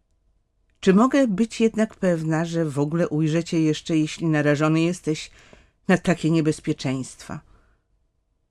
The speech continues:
Zarzuciła ramiona na szyję ukochanego. Złote włosy rozsypały się na jej plecach. Jasne, niebieskie oczy napełniły się łzami. Wyszeptała błagalnie: „Pomyśl tylko o tym, że mój ojciec będzie tu dziś wieczorem.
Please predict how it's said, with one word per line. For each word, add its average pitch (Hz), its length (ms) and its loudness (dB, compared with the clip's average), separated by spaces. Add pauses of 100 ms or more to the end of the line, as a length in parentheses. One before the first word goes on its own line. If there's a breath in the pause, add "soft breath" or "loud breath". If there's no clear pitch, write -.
Zarzuciła 175 520 2
ramiona 185 360 4
na 156 120 2
szyję 139 380 -2
ukochanego. 113 840 -6 (360 loud breath)
Złote 147 380 0
włosy 147 400 0
rozsypały 147 540 -2
się 143 160 -6
na 135 100 -4
jej 135 180 -4
plecach. 110 600 -8
Jasne, 139 460 -4
niebieskie 135 580 -4
oczy 156 280 -4
napełniły 135 560 -2
się 123 200 -8
łzami. 107 580 -6 (640 loud breath)
Wyszeptała 185 540 2
błagalnie: 123 680 -6 (520)
„Pomyśl 147 600 0
tylko 156 420 -4
o 170 140 -4
tym, 170 180 -2
że 180 120 -2
mój 175 200 2
ojciec 170 380 0
będzie 170 420 0
tu 175 140 -4
dziś 160 260 -4
wieczorem. 156 640 -2